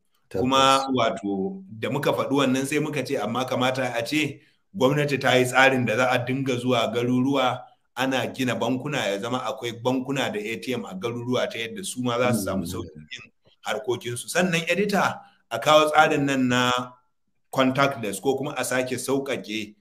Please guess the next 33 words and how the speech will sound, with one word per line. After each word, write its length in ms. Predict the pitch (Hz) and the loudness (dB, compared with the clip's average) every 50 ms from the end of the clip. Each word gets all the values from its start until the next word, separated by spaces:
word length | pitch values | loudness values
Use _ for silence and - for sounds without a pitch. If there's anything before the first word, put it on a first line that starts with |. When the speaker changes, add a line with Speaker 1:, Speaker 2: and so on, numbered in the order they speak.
| _ _ - | _ _ -8
Speaker 2:
tsarin 400 | - 117 127 131 127 123 107 104 | 0 2 4 4 4 2 -2 -4
P 120 | 104 113 | -6 -8
O 180 | 104 101 113 110 | -6 -6 -6 -6
S 400 | 95 90 - - - - - _ | -8 -10 -12 -12 -14 -14 -12 _
ta 80 | - 135 | -4 -2
yadda 260 | 139 143 139 127 117 | -2 -2 -2 -2 -2
mutum 240 | 117 113 - 170 147 | -2 0 0 0 2
ya 80 | 135 | 2
Speaker 1:
Haka. 100 | 135 139 | 0 -2
Speaker 2:
zo 140 | 147 143 143 | -2 -6 -4
kasuwa 460 | - 139 123 117 104 107 104 139 135 135 | -2 -2 -2 -2 -4 -6 -4 0 2 2
ya 100 | 135 131 _ - | 2 0 _ -8
sayi 100 | 135 131 | -6 -2
abu, 440 | 147 139 120 113 110 95 95 - - _ _ _ _ _ - | -2 -2 -2 -2 -6 -8 -8 -10 -16 _ _ _ _ _ -10
to 140 | - 113 113 | -8 -6 -2
zai 180 | 123 143 143 139 | -2 -2 -2 2
iya 180 | 139 135 131 | 2 2 2
biya 300 | 120 135 131 127 127 117 | 2 2 2 4 4 4
da 100 | 107 98 | 2 0
katin 420 | 98 - 123 123 123 123 127 123 117 | -2 0 2 2 2 0 -2 -4 -4
shi, 120 | 113 113 | -4 -8
ma'ana 380 | 113 107 104 98 104 117 117 123 | -8 -8 -8 -8 -6 -4 -4 -2
zai 120 | 127 135 127 | -2 -2 -2
sa 180 | 120 127 127 123 | 0 0 0 0
katin 380 | - 123 135 139 - 139 131 | 0 -2 -2 -2 -2 -4 -6
shi, 140 | 123 123 104 | -6 -6 -8
shi 160 | - - 127 123 | -12 -10 -10 -8
kuma 180 | 123 135 135 | -6 -4 -4
mai, 360 | 135 131 127 110 104 98 95 92 95 - | -2 -2 -2 -2 -2 -4 -4 -6 -8 -6
wato 380 | - 104 98 95 95 104 104 104 | -4 -2 -2 -2 -4 -6 -6 -6
mai 120 | 101 98 | -6 -6
siyarwa 540 | 98 - 135 135 131 123 123 131 160 190 190 - - _ _ _ - | -4 0 2 2 2 2 0 0 -2 -4 -8 -12 -18 _ _ _ -2
zai 120 | 123 127 | -2 0